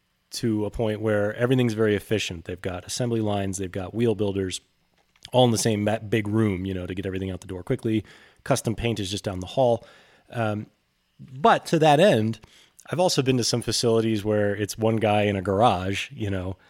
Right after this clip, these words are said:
<laughs> uh, doing every aspect of it. Um, and that's, that can lead to a product that's just as good. Um, but I think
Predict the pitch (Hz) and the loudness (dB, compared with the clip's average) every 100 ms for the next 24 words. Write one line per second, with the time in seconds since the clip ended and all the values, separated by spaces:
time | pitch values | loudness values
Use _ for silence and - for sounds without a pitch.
0 | _ _ - 110 - 117 123 120 117 117 | _ _ -4 -2 0 2 4 6 4 2
1 | 110 104 104 - 107 98 107 131 92 - | 2 0 0 -2 -4 -4 0 0 0 -6
2 | 113 98 98 98 113 107 - - - - | -10 -8 -8 -6 -2 0 0 -2 -6 -16
3 | - _ _ - 123 123 139 147 127 107 | -20 _ _ -14 -2 0 0 -4 -6 -4
4 | 113 120 104 113 107 104 - - - 117 | 0 0 0 0 2 0 -4 -10 -4 0
5 | 107 107 98 - 117 104 90 92 123 160 | 0 -2 -6 -4 -4 -4 -10 0 2 2
6 | 92 117 - _ _ _ _ 113 101 95 | 0 -6 -14 _ _ _ _ -6 -4 -6
7 | 98 113 113 107 120 104 | -8 0 2 2 0 -2